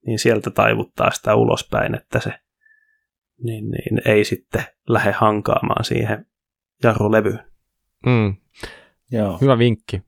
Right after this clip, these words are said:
Speaker 2: Tää on ehkä vähän vaikea jotenkin pukea sanoiksi,
Speaker 1: Niin
Speaker 2: mutta
Speaker 1: on.
Speaker 2: tää on ainakin sieltä sen B J tai B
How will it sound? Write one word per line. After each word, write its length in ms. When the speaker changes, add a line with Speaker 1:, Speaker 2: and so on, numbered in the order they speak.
Speaker 2:
Tää 100
on 60
ehkä 120
vähän 180
vaikea 340
jotenkin 300
pukea 260
sanoiksi, 600
Speaker 1:
Niin 220
Speaker 2:
mutta 120
Speaker 1:
on. 120
Speaker 2:
tää 160
on 120
ainakin 240
sieltä 360
sen 260
B 60
J 320
tai 160
B 80